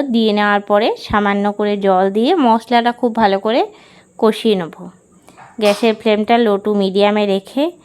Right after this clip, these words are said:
সাত থেকে দশ মিনিট খুব ভালো করে মশলাটা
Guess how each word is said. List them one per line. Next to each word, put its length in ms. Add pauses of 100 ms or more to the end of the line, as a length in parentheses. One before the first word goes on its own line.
(580)
সাত 220 (140)
থেকে 200 (120)
দশ 160 (120)
মিনিট 240 (140)
খুব 140 (120)
ভালো 240
করে 160
মশলাটা 480